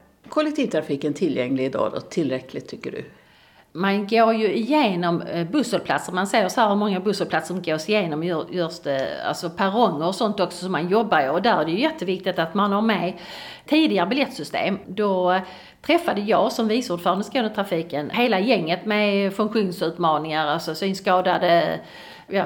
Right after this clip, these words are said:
Speaker 2: alltså all, all, hela, hela gänget. Och vi hade väldigt bra diskussioner. Och det är väldigt viktigt att få med alla i början, inte sen när det har blivit fel. Utan är man med i de diskussionerna och har en, alltså en bred kunskap att stå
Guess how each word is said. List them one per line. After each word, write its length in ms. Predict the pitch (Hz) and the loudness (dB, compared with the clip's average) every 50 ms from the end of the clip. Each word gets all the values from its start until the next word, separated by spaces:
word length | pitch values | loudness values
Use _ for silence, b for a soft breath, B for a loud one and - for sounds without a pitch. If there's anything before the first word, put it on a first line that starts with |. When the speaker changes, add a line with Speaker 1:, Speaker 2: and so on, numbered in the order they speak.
| - - - | -2 -4 -6
Speaker 2:
alltså 220 | - 175 170 - | -6 -4 -2 0
all, 240 | - - 190 202 - - | 2 2 2 2 2 2
all, 260 | 196 208 220 214 175 | 2 2 2 0 0
hela, 320 | 170 247 269 269 240 226 - | 2 4 4 4 4 4 2
hela 320 | - 247 247 226 196 190 | 2 2 2 2 0 0
gänget. 540 | 202 240 220 - - 135 143 175 - - - | 2 2 0 0 0 -4 -6 -6 -6 -6 -4
Och 180 | - 185 180 | -4 -2 -2
vi 40 | 196 | 0
hade 240 | 190 214 214 202 214 | 0 0 0 -2 0
väldigt 380 | 190 240 240 247 202 139 156 - | 2 2 2 2 2 -2 0 2
bra 140 | 240 220 | 2 2
diskussioner. 400 | 180 180 170 175 - 208 190 170 | 2 0 -2 -2 0 0 2 2
Och 60 | 160 185 | 4 2
det 80 | 214 | 4
är 40 | 208 | 4
väldigt 320 | 254 311 277 220 202 - | 4 4 4 2 0 0
viktigt 280 | 233 277 - - 294 - | -2 -2 -2 -4 -4 -4
att 80 | 214 220 | -2 0
få 100 | 247 233 | 0 2
med 220 | 240 247 202 - | 2 2 0 2
alla 340 | - 180 220 233 226 202 175 | 2 2 2 4 4 2 2
i 80 | 180 175 | 2 2
början, 640 | 170 190 196 202 277 277 269 190 165 151 151 - | 2 2 4 4 4 4 4 2 2 0 0 2
inte 240 | 151 247 269 - 180 | 2 0 0 0 -4
sen 380 | 175 - - 302 202 180 185 196 | -4 0 2 2 2 2 0 0
när 140 | 180 190 | 0 2
det 60 | 190 190 | 2 0
har 60 | 190 | 0
blivit 440 | 180 208 226 247 240 233 - - - | 2 2 2 2 2 0 -4 -4 0
fel. 380 | - 269 190 - - 165 190 196 B B B B B B B B B B B - | 0 0 2 2 0 -2 -4 -6 B B B B B B B B B B B -8
Utan 280 | 185 196 - 202 185 - - | -4 0 0 0 0 0 0
är 120 | 247 247 | 0 2
man 160 | 226 254 262 | 4 4 6
med 220 | 269 302 269 214 208 | 6 6 4 4 4
i 20 | |
de 180 | - 392 285 214 | 4 4 4 2
diskussionerna 1000 | 214 240 240 - - 226 - 302 262 175 156 156 160 170 175 175 170 185 139 | 2 0 -2 -4 -6 -2 0 2 2 2 2 0 -2 0 2 2 4 4 2
och 220 | 113 165 190 185 170 | 2 2 2 2 2
har 180 | 196 190 214 | 4 2 2
en, 180 | 202 196 - - | 2 0 0 0
alltså 300 | 185 190 170 170 180 196 | 0 -2 -2 -2 -2 -2
en 120 | 185 196 | -2 -2
bred 400 | 175 214 254 233 196 185 185 - | 0 2 2 2 2 2 0 -2
kunskap 600 | - 208 214 247 233 - - 143 107 - - - | 0 0 2 2 0 0 0 0 0 0 0 -4
att 80 | 139 139 | -6 -4
stå 280 | - - 190 - - | -2 0 0 0 0